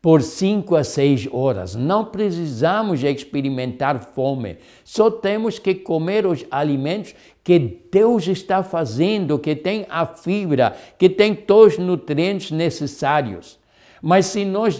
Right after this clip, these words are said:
leva-, levamos tudo isso a uma fábrica e, ah, se estamos, ah, eh, separando lá a fibra e, ah,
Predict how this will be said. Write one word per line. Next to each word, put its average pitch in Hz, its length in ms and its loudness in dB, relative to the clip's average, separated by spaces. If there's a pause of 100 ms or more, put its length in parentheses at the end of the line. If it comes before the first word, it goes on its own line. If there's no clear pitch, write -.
leva-, 156 400 2
levamos 151 720 2
tudo 160 460 2
isso 156 440 0 (220)
a 131 80 -4
uma 175 300 4
fábrica 131 840 0 (380)
e, 147 280 4
ah, 127 300 4 (160)
se 147 180 0
estamos, 156 720 0
ah, 135 380 6 (220)
eh, 123 160 -2
separando 147 1040 2
lá 131 440 2 (160)
a 135 200 -2
fibra 120 800 0 (340)
e, 143 260 6
ah, 127 360 6